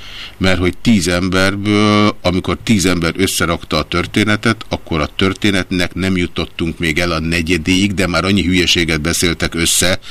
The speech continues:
miközben tőlem vagy másoktól annyi mindent hallhattak, és azzal kellett szembesülnöm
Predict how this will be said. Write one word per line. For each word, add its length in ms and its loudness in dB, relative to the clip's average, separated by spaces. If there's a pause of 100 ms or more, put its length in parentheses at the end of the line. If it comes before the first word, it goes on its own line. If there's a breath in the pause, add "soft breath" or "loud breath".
(320 loud breath)
miközben 640 2 (1000)
tőlem 420 4
vagy 160 -4
másoktól 600 -2
annyi 180 2
mindent 440 0
hallhattak, 600 0
és 160 2 (220 loud breath)
azzal 340 2
kellett 320 0
szembesülnöm 880 0